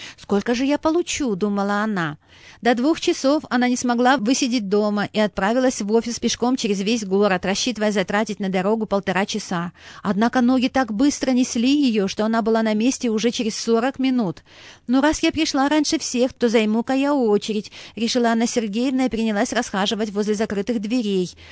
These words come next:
Через некоторое время потихоньку начал собираться народ.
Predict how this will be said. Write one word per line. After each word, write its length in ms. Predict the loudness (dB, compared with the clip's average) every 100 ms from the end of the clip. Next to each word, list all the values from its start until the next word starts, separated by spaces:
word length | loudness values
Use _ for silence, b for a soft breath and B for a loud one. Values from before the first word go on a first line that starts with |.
| B B
Через 240 | -4 -2 0
некоторое 480 | 0 -2 0 0
время 380 | 2 0 0 0
потихоньку 560 | -2 -2 -2 -2 0 0
начал 320 | 0 0 -2
собираться 500 | -2 0 -2 -2 0
народ. 500 | 2 2 2 0